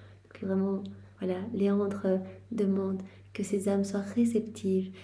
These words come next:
qu'elles ressentent l'amour de Dieu pour pouvoir y répondre. Jésus, en fait, le dit tout le temps dans les vingt-quatre heures de la Passion, dans les écrits du ciel, sa plus grande souffrance,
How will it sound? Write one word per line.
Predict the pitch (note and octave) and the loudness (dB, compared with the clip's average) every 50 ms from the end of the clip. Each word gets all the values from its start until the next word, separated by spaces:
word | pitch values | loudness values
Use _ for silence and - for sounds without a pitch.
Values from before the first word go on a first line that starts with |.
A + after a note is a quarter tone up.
| - - | -20 -6
qu'elles | - A3 G#3+ G#3 | -2 0 0 0
ressentent | G#3 - - B3+ A#3 - - B3 A#3 A#3 G3+ | 0 0 0 0 0 2 6 8 8 10 10
l'amour | G3+ G3 G3 F#3+ F#3+ G3 F#3+ F#3+ | 8 6 4 2 2 0 -2 2
de | - F#3 | 2 2
Dieu | F#3 - - F#3+ F#3 | 2 2 2 0 0
pour | - G3+ F#3+ | 0 -2 -2
pouvoir | - G3 F#3 G3 F#3+ F#3+ | -2 -2 0 0 0 0
y | - - - | -4 -6 -6
répondre. | - F#3+ F3+ - - F3+ F3+ F#3+ F#3+ - - - - - | -6 -6 -6 -6 -6 -6 -6 -8 -10 -12 -16 -18 -18 -16
Jésus, | - - - A3 G3+ G3 A3 A3+ A3+ | -4 2 2 2 4 4 6 6 6
en | G#3 | 6
fait, | - A#3 G#3+ | 6 4 2
le | G#3 G3+ | 4 2
dit | G3+ A3 A3 | 2 0 0
tout | - C#4 | 0 0
le | C4+ C4 | -2 0
temps | - - D4 D4 C4+ | 0 2 2 4 6
dans | A#3 G#3+ | 6 6
les | G3+ G3 F#3+ | 6 6 4
vingt-quatre | G3 G#3 G#3+ G#3+ G#3+ G#3 G#3+ - | 4 2 2 2 2 0 0 2
heures | A3 G#3 | 4 4
de | |
la | G#3 G3+ G3 | 4 2 2
Passion, | G3+ G#3+ G#3+ - - B3+ B3 A#3+ | 0 0 -2 0 0 2 6 6
dans | A3 G#3 F#3+ | 6 6 6
les | F#3+ F#3+ G3 | 4 4 2
écrits | F#3+ - G#3 | 0 0 0
du | G3+ G3+ | 0 0
ciel, | G3 - A#3 A#3 A3+ A3 A3+ - - - - - - | 2 4 6 6 8 6 4 0 -4 -10 -14 -16 -14
sa | - - A3+ | -2 0 0
plus | A3+ - A#3+ | 4 6 6
grande | A#3 A3+ A3+ A#3 C4 C4+ B3+ | 8 8 6 8 6 6 6
souffrance, | A#3 - A3+ A3+ - - B3+ B3+ B3 A#3 | 4 4 2 0 2 2 4 4 4 4